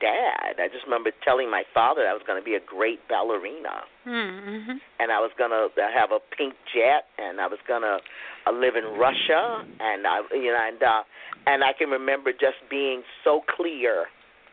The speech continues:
Speaker 1: about it all.
Speaker 2: Mm-hmm.
Speaker 1: And I remember my father, he listened to me. He didn't tell me it wasn't gonna happen. He said, "Is that right?" And I said, "Yeah, and I'm gonna do this, and I'm gonna do that." And,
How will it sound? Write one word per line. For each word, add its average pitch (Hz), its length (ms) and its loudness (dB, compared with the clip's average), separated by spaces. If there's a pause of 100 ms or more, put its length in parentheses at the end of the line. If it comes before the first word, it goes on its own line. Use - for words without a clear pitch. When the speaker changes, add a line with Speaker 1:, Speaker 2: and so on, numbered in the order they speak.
(520)
Speaker 1:
about 127 380 4
it 107 100 -2
all. 78 500 -2 (260)
Speaker 2:
Mm-hmm. 190 120 -10
Speaker 1:
And 135 100 4
I 131 120 4
remember 135 340 -2
my 120 240 2
father, 113 340 4 (1500)
he 139 420 -4 (120)
listened 123 720 -2
to 113 80 -4
me. 82 180 -6 (440)
He 139 120 -10
didn't 127 220 -2
tell 120 180 4
me 120 80 -4
it 107 140 2
wasn't 117 260 0
gonna 123 140 0
happen. 120 340 -2 (960)
He 139 160 -6
said, 131 140 4
"Is 123 180 2
that 214 240 6
right?" 175 420 -2 (100)
And 101 80 0
I 101 200 0
said, 120 120 2
"Yeah, 165 180 4
and - 80 0
I'm 135 120 -2
gonna 123 180 0
do 123 120 -8
this, 190 240 2
and 151 100 2
I'm 135 60 -8
gonna 110 180 -2
do 117 120 -4
that." 185 360 4
And, 113 240 -14